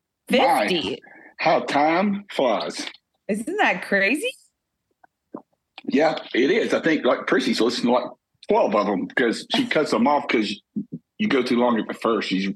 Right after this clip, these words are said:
Speaker 2: ready to get going.
Speaker 1: Whatever. She told me that is not true. I do wanna get a,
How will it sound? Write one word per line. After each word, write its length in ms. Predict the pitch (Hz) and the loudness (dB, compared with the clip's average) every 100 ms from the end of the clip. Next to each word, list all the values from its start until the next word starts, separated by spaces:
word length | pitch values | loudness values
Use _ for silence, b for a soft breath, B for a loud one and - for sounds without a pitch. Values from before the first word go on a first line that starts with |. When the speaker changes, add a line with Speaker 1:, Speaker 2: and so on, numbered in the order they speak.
| - | -2
Speaker 2:
ready 160 | 104 98 | 0 0
to 100 | - | -2
get 100 | - | -2
going. 300 | - - - _ _ _ _ _ _ _ _ _ | -4 -4 -10 _ _ _ _ _ _ _ _ _
Speaker 1:
Whatever. 460 | 170 165 151 135 135 | -4 -2 -2 -4 -6
She 200 | - 202 | -6 -4
told 240 | 185 180 | 0 0
me 100 | 170 | 0
that 220 | 147 135 147 | 0 -2 -2
is 100 | 143 | -4
not 160 | 139 | -6
true. 300 | - 73 - - _ B B B B B B _ _ - | -4 -6 -6 -8 _ B B B B B B _ _ -2
I 160 | 196 202 | 2 2
do 160 | 247 | 2
wanna 220 | 320 233 | 2 2
get 140 | 185 185 | 2 2
a, 220 | 180 | 0